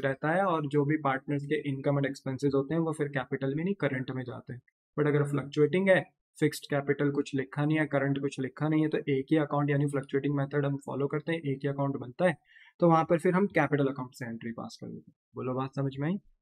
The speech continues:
The answer is yes। क्योंकि ये partner टू partner के बीच में errors हो रहे हैं, इसलिए हमने यहाँ पर partner की capital का इस्तेमाल किया है, ठीक है, याद रखना। अब इसके साथ हमारा ये क्वेश्चन खत्म हुआ, तो बताओ, आपको process समझ में आया कि कैसे करना है? हाँ सर, समझ में तो आया।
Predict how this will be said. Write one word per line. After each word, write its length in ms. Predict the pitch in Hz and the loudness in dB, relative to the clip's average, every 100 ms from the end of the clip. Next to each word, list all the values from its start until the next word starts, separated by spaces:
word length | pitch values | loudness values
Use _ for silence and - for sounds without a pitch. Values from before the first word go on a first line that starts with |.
| - 127 | -12 -10
The 80 | |
answer 200 | 117 131 | -8 -8
is 200 | 123 - | -6 -8
yes। 120 | - - _ _ - - - - | -14 -18 _ _ -20 -20 -10 2
क्योंकि 220 | 165 165 | 4 8
ये 100 | 196 | 8
partner 400 | 196 170 165 175 | 8 6 6 4
टू 120 | 180 | 6
partner 400 | 180 165 156 175 | 6 4 6 4
के 140 | 175 180 | 4 6
बीच 240 | 180 175 | 4 2
में 80 | 185 | -2
errors 360 | 165 160 160 170 | 2 2 2 2
हो 100 | 165 | 4
रहे 140 | 180 | 4
हैं, 120 | 190 | 2
इसलिए 300 | 151 151 156 | -2 0 2
हमने 320 | 160 151 156 | 2 2 4
यहाँ 140 | 147 143 | 2 2
पर 140 | 151 | 0
partner 480 | 147 135 135 143 147 | 0 0 0 0 0
की 160 | 147 196 | 0 -2
capital 460 | 135 - 127 131 139 | -2 -4 -6 -6 -4
का 80 | |
इस्तेमाल 500 | 151 - 127 123 117 | -6 -6 -12 -8 -8
किया 240 | 117 117 110 | -8 -8 -10
है, 200 | 110 107 151 | -14 -6 -4
ठीक 140 | 151 | 2
है, 140 | 165 | 2
याद 160 | 131 117 | 2 -4
रखना। 260 | 117 - 120 _ _ _ - - - - | -10 -10 -16 _ _ _ -20 -20 -10 2
अब 260 | 165 - - | 2 2 -2
इसके 260 | 151 - 196 | -2 4 6
साथ 180 | 196 196 | 8 8
हमारा 240 | 190 185 | 6 8
ये 80 | 190 | 6
क्वेश्चन 280 | 185 175 190 | 6 4 4
खत्म 240 | 190 185 | 4 6
हुआ, 200 | 185 190 | 6 4
तो 140 | 185 185 | 4 4
बताओ, 220 | 180 185 | 6 8
आपको 320 | 185 180 196 | 6 6 2
process 420 | 196 170 - 180 | 4 4 4 0
समझ 240 | 185 180 175 | 2 2 2
में 100 | 185 | 4
आया 180 | 190 214 | 4 4
कि 140 | 226 | 0
कैसे 300 | 202 185 196 | 0 0 0
करना 260 | 190 180 170 | 2 2 0
है? 60 | 151 _ _ - | -2 _ _ -8
हाँ 160 | 131 127 | -4 -4
सर, 260 | - 143 139 | 0 -2 0
समझ 300 | 143 160 165 | 2 2 4
में 120 | 170 | 4
तो 100 | 147 | 2
आया। 240 | 127 123 | 2 -4